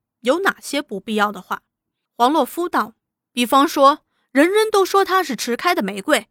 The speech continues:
为什么他年近三十尚独身不嫁？他有男朋友吗？和你们文艺社关系怎样？”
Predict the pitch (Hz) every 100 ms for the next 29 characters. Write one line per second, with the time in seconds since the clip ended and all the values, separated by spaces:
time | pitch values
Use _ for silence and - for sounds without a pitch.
0 | _ - 262 226 208 226 269 277 220 240
1 | 277 220 302 320 202 208 - _ - 339
2 | 240 277 392 370 220 226 349 - _ -
3 | 262 247 180 214 285 208 220 370 285 185
4 | _ 262 302 359 226 202 202 254 339 -
5 | 262 349 381 - - - 220 247